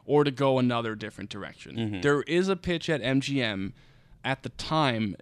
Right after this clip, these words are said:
Speaker 1: to reboot the Bond franchise as a sixties period piece f-, set of films, uh, that would kind of get back to, like, what the Connery films were at that time and kind of take it back in that era. But we'll, uh, Bar-,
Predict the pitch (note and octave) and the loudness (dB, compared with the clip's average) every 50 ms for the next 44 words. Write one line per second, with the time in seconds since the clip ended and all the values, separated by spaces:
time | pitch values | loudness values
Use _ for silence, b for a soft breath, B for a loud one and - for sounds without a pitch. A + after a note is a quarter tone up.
0 | - D#2+ - - C3+ B2+ A#2+ A2+ D#2+ G2+ B2+ B2+ C3+ D3 D#3+ D#3+ C#3 D#3 D#3+ D#3 | -10 -8 -6 -4 -2 -2 -4 -4 -6 -6 -2 0 2 2 2 2 2 2 2 2
1 | C#3+ C#3 C#3+ C3 B2 C3 B2+ A#2+ A#2+ - - B2 A#2+ A#2+ A#2 - B2 A2+ A2+ A2+ | 0 -4 -4 0 0 0 2 0 -2 -2 -2 -2 -2 -2 -2 -2 -2 -4 -4 -4
2 | - A#2+ A#2 A2+ A2 A2+ - - A#2 A2+ - - - A2 A2+ A2 - - - - | -6 -8 -6 -6 -6 -6 -6 -6 -6 -6 -8 -8 -8 -8 -8 -10 -10 -6 -6 -4
3 | A#2 A2+ A2+ G#2 F#2 - - - G#2 C3 - - - - - - - A2 G#2 F#2 | -4 -4 -4 -6 -6 -10 -12 -10 -10 -10 -10 -12 -14 -12 -10 -8 -6 -6 -6 -6
4 | E2+ - - - F2+ F2+ F#2 - - - - b b b b b b - A2 G#2+ | -10 -12 -10 -10 -10 -10 -10 -12 -14 -16 -16 b b b b b b -6 -4 -4
5 | G#2+ A2+ G#2+ D#2 G#2 G#2+ G#2 - - B2 A2+ A2 G#2+ G2+ - - - A#2+ - - | -2 -2 -4 -4 -4 -6 -6 -6 -4 -2 -2 -2 -4 -6 -8 -6 -6 -6 -4 -2
6 | B2 A#2 A2+ A2 - - A#2 A2 A2 G2+ G2+ G2 - - - G#2+ G#2+ A2+ G#2 G2 | -2 -2 -2 -4 -6 -8 -6 -6 -4 -6 -6 -8 -10 -14 -14 -10 -8 -10 -10 -10
7 | - G2+ - - A#2+ A#2 A2 G#2+ G#2+ A2 G2+ G2+ - - G2+ F#2 F#2+ G2 G2 - | -12 -14 -10 -8 -6 -6 -4 -4 -6 -8 -8 -10 -10 -12 -10 -8 -8 -8 -8 -10
8 | - b b b b b A2+ A2+ B2+ C3 C3 B2+ B2 A2 A2 A2+ G#2+ - - A#2 | -14 b b b b b -8 -2 0 0 2 2 0 0 -2 -4 -4 -2 -2 -2
9 | A2+ F#2+ - - - A2 G#2 G#2+ G#2 G2+ G#2 G2+ G2 G2 - A2 G2 G2 G2+ - | -2 -2 -6 -10 -8 -8 -6 -6 -6 -6 -8 -8 -10 -10 -10 -10 -10 -10 -12 -12
10 | - - A2+ G#2 - G#2 - G#2 G2 G2 - G2+ G2+ G2 E2 - G2 F2+ - C#2 | -10 -10 -10 -10 -10 -12 -10 -10 -10 -10 -10 -10 -10 -10 -10 -10 -12 -12 -10 -12
11 | C#2+ - - G2+ F#2+ - - _ - - - - F2 G#2+ B2+ A#2 - _ _ _ | -12 -10 -10 -10 -10 -12 -18 _ -20 -20 -20 -14 -8 -6 -6 -6 -8 _ _ _
12 | _ _ _ - b b b b b b b b - C3 - - - A2 G2 F#2+ | _ _ _ -20 b b b b b b b b -20 -20 -14 -10 -10 -8 -8 -6
13 | G2 C3+ D3 D#3 E3 | 0 2 4 4 2